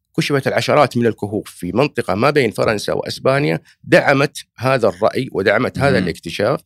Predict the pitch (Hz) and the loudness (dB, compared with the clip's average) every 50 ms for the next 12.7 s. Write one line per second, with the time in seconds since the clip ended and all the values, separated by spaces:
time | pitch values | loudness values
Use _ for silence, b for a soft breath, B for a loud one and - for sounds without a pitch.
0 | B B B B B B _ - - 127 139 147 143 - - 165 156 151 135 143 | B B B B B B _ 0 0 2 2 0 -2 -2 2 4 4 4 4 2
1 | 151 - - 156 - - - 113 - - - 151 - - - 113 113 104 98 98 | 2 0 0 0 -2 -2 -4 -6 -2 0 0 0 0 0 0 0 0 2 0 0
2 | 92 90 95 101 95 92 92 90 90 87 80 80 73 76 - - 131 - - - | -2 -4 -4 -4 -6 -6 -6 -6 -6 -8 -8 -6 -6 -6 -4 -4 -4 -4 -4 -6
3 | 101 95 104 120 123 113 104 - - 117 - - 127 107 - - - - - 139 | -6 -4 -4 -4 -2 -4 -4 -6 -8 -8 -4 -2 0 0 0 -2 -4 -4 -4 -4
4 | 117 - - - - - - _ _ _ _ _ _ _ _ _ _ - - 101 | -4 -4 -6 -10 -16 -18 -20 _ _ _ _ _ _ _ _ _ _ -4 0 2
5 | 101 104 101 - - 101 101 110 - - - - 110 104 98 - - 113 117 110 | 4 4 2 2 0 -2 -4 -4 -6 -6 -6 -6 -4 -4 -4 -4 -4 -2 -2 -2
6 | 104 92 101 90 - 87 92 117 135 151 160 175 175 - - - - - - 87 | -2 -2 -4 -6 -4 0 2 2 2 2 2 -2 -2 -4 -6 -8 -8 -8 -10 -8
7 | 78 78 92 110 135 143 - - _ - 80 85 - B B B B B B B | -4 0 0 0 0 0 -4 -6 _ 0 0 0 -2 B B B B B B B
8 | - - 90 90 - 95 87 - - 95 92 87 90 85 87 110 123 143 160 160 | -6 -6 -6 -6 -6 -10 -8 -8 -6 -6 -4 -4 -4 -2 -2 -2 -2 -2 -4 -6
9 | - - 127 127 - - - - - 165 143 139 131 - - 113 117 123 127 131 | -6 -4 -4 -4 -4 -6 -8 -6 -6 -4 -2 -4 -4 -6 -8 -8 -6 -4 -4 -4
10 | - - - _ _ _ _ _ _ - 135 117 127 120 - - 120 120 110 117 | -6 -10 -18 _ _ _ _ _ _ -8 -4 -4 -4 -4 -4 -6 -6 -4 -2 -2
11 | 120 123 - - 98 101 98 95 95 92 92 92 92 - - 139 147 139 - - | -2 -2 -4 -6 -6 -6 -4 -2 -2 -2 -4 -4 -6 -4 -4 -4 -4 -4 -4 -6
12 | 107 101 - 98 - - - 113 110 - 135 120 78 | -6 -6 -6 -6 -8 -6 -4 -4 -2 0 0 0 0